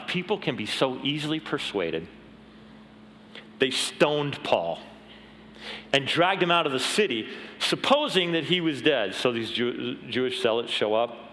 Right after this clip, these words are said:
They, they start spreading this misinformation. Within the Jewish community, they're saying, Hey, these guys are preaching the, uh, that Jesus is the Messiah, and that's gonna undo our Judaism,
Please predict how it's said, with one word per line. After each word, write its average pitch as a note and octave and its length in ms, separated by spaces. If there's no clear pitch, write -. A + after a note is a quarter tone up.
They, A2 240
they G#2+ 140
start B2 300
spreading A#2+ 480
this G#2+ 160
misinformation. A2+ 840
Within C3 260
the A2+ 80
Jewish D#3 540
community, A#2 460
they're A2 120
saying, A2+ 280
Hey, D3+ 140
these F3 260
guys E3 280
are B2+ 40
preaching C3 600
the, B2+ 360
uh, A2+ 260
that B2+ 180
Jesus E3 380
is B2+ 140
the B2 60
Messiah, A2+ 680
and B2 200
that's E3+ 180
gonna D#3+ 300
undo D3 720
our C3 160
Judaism, A#2 800